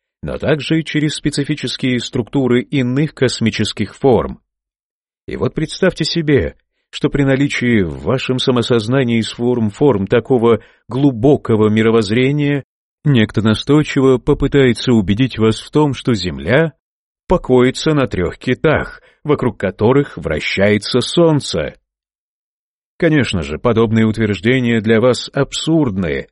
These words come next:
поэтому вы лишь снисходительно улыбнетесь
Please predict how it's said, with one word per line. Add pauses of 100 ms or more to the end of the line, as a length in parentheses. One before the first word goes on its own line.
(460)
поэтому
вы
лишь
снисходительно
улыбнетесь